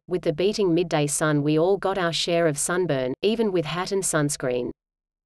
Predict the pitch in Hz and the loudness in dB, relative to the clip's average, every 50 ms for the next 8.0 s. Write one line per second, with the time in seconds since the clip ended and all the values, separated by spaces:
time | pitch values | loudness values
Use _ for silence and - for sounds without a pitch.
0 | _ _ _ _ - 185 202 190 - - 202 196 220 226 214 196 175 160 160 170 | _ _ _ _ -2 -2 0 0 0 0 2 2 2 4 4 4 4 4 4 2
1 | 185 180 165 165 170 156 147 147 - 147 147 - - 202 208 208 190 160 147 139 | 2 4 2 4 2 2 0 0 -4 -4 -4 -2 0 2 2 4 4 2 2 0
2 | - - - - 190 180 175 160 156 147 160 170 160 - - - - 170 180 196 | 0 -4 -4 -2 0 2 2 2 2 2 2 0 0 -2 -6 -4 -4 -4 -2 -2
3 | 190 160 160 151 143 135 - 151 170 - 202 190 165 156 170 170 - - - 156 | -2 0 0 0 0 -2 -2 -4 -2 -2 -2 -2 0 0 -2 -2 -2 -4 -4 -2
4 | 143 165 170 175 156 135 135 - 170 160 160 156 151 - 175 190 202 208 202 - | 0 0 2 2 2 0 0 -2 -2 0 0 0 0 -2 0 0 0 0 0 -2
5 | 190 160 156 143 147 - - 202 214 - 214 202 190 165 151 139 131 123 - - | 0 0 0 0 0 0 0 0 0 0 0 0 2 2 2 2 2 0 0 -4
6 | - - - _ _ _ _ _ _ _ _ _ _ _ _ _ - 196 208 220 | -10 -16 -20 _ _ _ _ _ _ _ _ _ _ _ _ _ -2 0 2 2
7 | 233 202 185 180 190 202 185 151 143 143 143 147 143 151 165 180 143 131 - - | 2 2 2 2 2 4 4 4 2 2 2 2 2 2 2 2 0 0 -4 -8